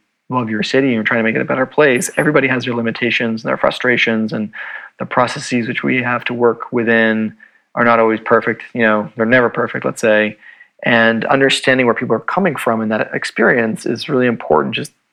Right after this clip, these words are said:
humanly, to understand that we all are trying to do things that are positive, right? Um, without that perspective, then you tend to really clash and,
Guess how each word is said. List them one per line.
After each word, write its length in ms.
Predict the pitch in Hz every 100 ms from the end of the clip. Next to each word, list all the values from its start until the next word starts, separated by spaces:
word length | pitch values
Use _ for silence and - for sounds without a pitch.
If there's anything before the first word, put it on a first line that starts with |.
| - _
humanly, 460 | - - 185 127 113
to 40 |
understand 440 | 110 110 - 113 110
that 80 |
we 80 | 113
all 120 | 117
are 140 | 117 113
trying 220 | - 113
to 80 | 104
do 180 | 113 107
things 260 | - 110
that 80 | -
are 60 | -
positive, 480 | - - - -
right? 260 | - 62 - - - - _
Um, 440 | 113 110 104 101 -
without 320 | 123 131 123
that 200 | 127 -
perspective, 800 | - - - 117 - 113 110 107 - - - _ -
then 200 | 113 110
you 80 |
tend 220 | 107 117 110
to 60 |
really 180 | 104 104
clash 680 | - - 107 104 95 - -
and, 400 | - 110 104 104